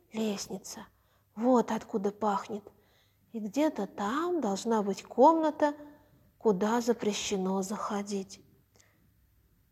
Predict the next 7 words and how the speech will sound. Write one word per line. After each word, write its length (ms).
Но 240
ведь 320
нужно 440
же 120
наверху 840
немного 580
прибрать, 680